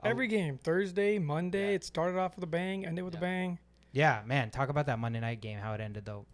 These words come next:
Speaker 3: Crazy, crazy.
Speaker 1: Wow.
Speaker 3: Lots of action to go over with you guys. Again, we certainly appreciate you guys being here, uh, giving us a listen. Um,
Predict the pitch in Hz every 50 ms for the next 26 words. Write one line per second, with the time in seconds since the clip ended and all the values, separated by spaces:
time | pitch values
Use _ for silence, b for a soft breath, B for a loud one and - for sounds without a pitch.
0 | - - - - - 143 160 180 180 170 147 117 117 113 - - 120 117 110 113
1 | 113 - - - - - - - - - - 113 117 127 147 180 202 202 - -
2 | 180 160 156 156 160 160 - - 170 160 - 151 143 139 139 139 135 135 131 139
3 | 143 131 139 139 139 - 139 131 135 135 131 135 135 127 123 131 - 127 123 120
4 | 131 127 120 120 113 120 120 - - 143 143 139 131 127 123 - - 135 127 -
5 | - 135 127 - - 127 131 131 127 117 113 117 127 127 127 131 127 139 131 131
6 | 131 B B B B B B B - 120 113 113 113 113 113 120 135 127 131 131
7 | 127 - 131 123 127 131 135 - - 139 135 131 131 131 b b b b b b
8 | b - 120 113 113 113 110 110 110 110 107 107 104